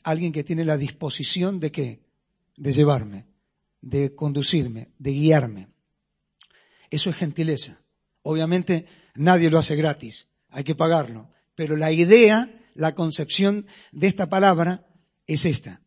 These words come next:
la gentileza, la disposición para ayudar a otro que lo necesita. Y cuando uno mira la misericordia, la misericordia es ese,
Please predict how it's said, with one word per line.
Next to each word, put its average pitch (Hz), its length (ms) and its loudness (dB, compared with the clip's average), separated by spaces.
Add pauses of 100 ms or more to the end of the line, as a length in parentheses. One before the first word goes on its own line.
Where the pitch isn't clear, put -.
(380)
la 147 180 -2
gentileza, 175 640 -2
la 156 140 0
disposición 156 880 -4 (300)
para 151 220 0
ayudar 151 500 -4
a 151 140 2
otro 175 400 -2 (260)
que 160 120 0
lo 160 80 2
necesita. 143 600 -8 (240)
Y 170 120 -4
cuando 233 260 0
uno 302 100 0
mira 254 220 0
la 208 140 2
misericordia, 196 960 0 (280)
la 175 120 -2
misericordia 214 840 -6 (240)
es 202 200 -4
ese, 220 420 -2